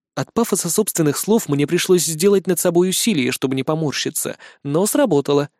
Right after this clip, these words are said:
Глаза торговцев и охранников загорелись.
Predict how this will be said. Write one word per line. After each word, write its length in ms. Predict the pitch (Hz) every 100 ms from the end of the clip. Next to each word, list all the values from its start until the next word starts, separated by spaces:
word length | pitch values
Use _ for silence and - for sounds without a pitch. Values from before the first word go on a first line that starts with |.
| _ _ _ _
Глаза 440 | 175 160 160 147 147
торговцев 520 | 151 151 151 160 151
и 40 |
охранников 560 | 139 - 160 151 143 143
загорелись. 680 | 143 139 131 127 - -